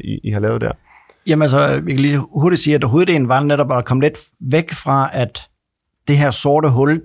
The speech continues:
Speaker 2: Donald Trump, hvor al opmærksomhed bliver suget ind, og alt, alt, altså, at han er den interessante. Og så spørge, om der var nogen, der har sagt noget interessant om ham, før han blev født.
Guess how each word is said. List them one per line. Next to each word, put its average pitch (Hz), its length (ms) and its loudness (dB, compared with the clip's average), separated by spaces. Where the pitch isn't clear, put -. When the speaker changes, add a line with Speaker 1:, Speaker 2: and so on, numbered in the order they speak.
Speaker 2:
Donald 131 200 0
Trump, 147 160 0
hvor 147 200 0
al 170 200 -2
opmærksomhed 131 520 -4
bliver 123 160 -6
suget 156 440 0
ind, 135 160 0
og 123 140 0
alt, 147 160 -2
alt, 151 260 -2
altså, 127 180 -2
at 123 140 0
han 139 240 0
er 160 60 2
den 131 140 0
interessante. 120 580 -2
Og 151 120 0
så 156 60 -2
spørge, 160 220 0
om 175 120 2
der 156 60 2
var 143 120 2
nogen, 147 280 2
der 151 60 2
har 131 60 0
sagt 147 220 -4
noget 151 140 -2
interessant 147 380 -2
om 147 200 2
ham, 131 160 0
før 180 260 0
han 120 160 0
blev 120 120 -2
født. 139 420 -2